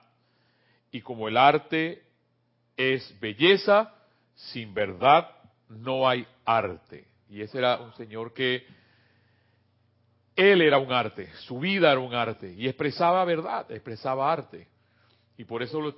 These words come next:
muchas, muchos de él, los, los, los maestros, los, los profesores de él, en su momento de-, le decían que iban o a graduar a un loco o a graduar a un gran genio. Y yo quiero ser también uno de esos locos, o a-,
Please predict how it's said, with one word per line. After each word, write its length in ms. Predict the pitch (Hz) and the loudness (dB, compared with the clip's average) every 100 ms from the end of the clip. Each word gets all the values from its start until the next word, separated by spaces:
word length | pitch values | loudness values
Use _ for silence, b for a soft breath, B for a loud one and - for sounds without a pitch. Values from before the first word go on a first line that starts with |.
| _ | _
muchas, 320 | 127 127 151 | -12 -6 -6
muchos 300 | 127 131 156 | -8 -12 -10
de 180 | 135 120 | -4 -2
él, 240 | 135 139 117 | -2 -4 -8
los, 280 | 117 110 - | -12 -14 -16
los, 120 | 104 104 | -20 -16
los 160 | 113 | -16
maestros, 640 | 101 107 127 135 143 127 123 | -8 -6 -6 -8 -10 -10 -10
los, 220 | 110 101 - 104 90 | -14 -16 -18 -20 -16
los 120 | 110 | -16
profesores 580 | - 98 104 - 127 135 | -16 -18 -16 -10 -6 -6
de 120 | 123 | -4
él, 200 | 120 127 b b b b | -6 -8 b b b b
en 80 | 123 | -18
su 100 | 113 | -16
momento 400 | 113 107 120 143 | -14 -12 -10 -8
de-, 140 | 127 113 110 | -8 -10 -10
le 80 | 127 | -8
decían 580 | 117 107 - 131 127 131 b b b | -8 -10 -8 -6 -6 -8 b b b
que 140 | - | -10
iban 320 | 117 135 147 - _ _ - | -4 -2 -2 -6 _ _ -8
o 220 | 127 120 | -2 0
a 80 | 123 | 0
graduar 520 | 120 113 123 156 165 - | 0 -2 0 0 0 -2
a 80 | |
un 240 | 147 151 160 | -2 -2 2
loco 480 | 214 233 247 - - _ | 2 2 -2 -4 -10 _
o 100 | - | -6
a 80 | 107 | -4
graduar 640 | 104 104 104 113 123 139 - | -2 -4 -6 -2 -2 -2 -6
a 80 | 104 | -8
un 180 | 117 117 | -8 -8
gran 300 | 120 120 120 92 | -6 -6 -6 -10
genio. 460 | 147 131 104 90 67 _ b b b b b b | -8 -8 -10 -20 -20 _ b b b b b b
Y 280 | 196 240 262 | -6 -4 -4
yo 160 | 165 156 | -8 -8
quiero 280 | 170 175 | -6 -8
ser 180 | 170 170 | -6 -8
también 300 | 160 151 151 151 | -6 -6 -10 -16
uno 340 | 156 160 156 | -20 -14 -12
de 40 | |
esos 220 | 156 156 139 | -10 -10 -6
locos, 440 | 143 143 156 151 - _ | -6 -6 -10 -12 -16 _
o 140 | 127 | -8
a-, 80 | 120 | -6